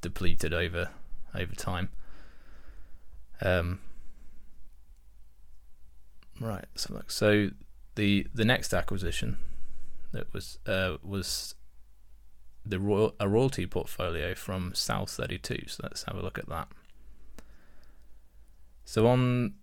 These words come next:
the nineteenth of July twenty twenty-two, Ecora acquired a portfolio of royalties over advanced stage, sorry, advanced development stage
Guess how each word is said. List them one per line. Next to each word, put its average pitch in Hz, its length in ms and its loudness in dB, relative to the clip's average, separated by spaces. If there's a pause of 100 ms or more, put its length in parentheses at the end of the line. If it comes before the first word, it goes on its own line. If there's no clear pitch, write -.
the 110 80 0
nineteenth 127 420 6
of 107 80 0
July 92 460 8
twenty 92 320 2
twenty-two, 117 720 2
Ecora 120 560 2
acquired 98 600 2
a 90 80 -4
portfolio 101 640 2
of 98 120 0
royalties 95 540 2
over 90 240 -2
advanced 107 440 0
stage, 92 580 0 (580)
sorry, 87 220 2
advanced 98 480 4
development 92 580 2
stage - 440 -4